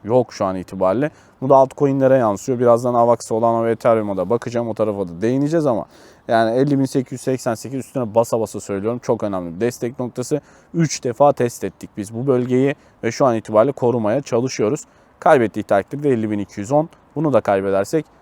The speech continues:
istiyorsanız not alın. Birinci destek noktamız kırk sekiz dokuz yüz otuz yedi,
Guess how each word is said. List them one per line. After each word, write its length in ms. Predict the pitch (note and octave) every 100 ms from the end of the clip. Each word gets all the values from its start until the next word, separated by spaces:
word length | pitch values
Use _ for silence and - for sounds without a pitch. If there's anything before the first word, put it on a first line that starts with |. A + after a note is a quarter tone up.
| _
istiyorsanız 540 | C#3+ - A2+ - G2 F#2
not 240 | G#2 C3
alın. 220 | D3 D3+ - _ _ -
Birinci 280 | D#3 C#3
destek 360 | A#2+ A2 G#2 F#2+
noktamız 360 | G2 - F#2+ -
kırk 180 | B2+
sekiz 280 | - C3+ D3
dokuz 220 | D3 -
yüz 60 | C#3+
otuz 220 | C#3+ -
yedi, 260 | D3+ D3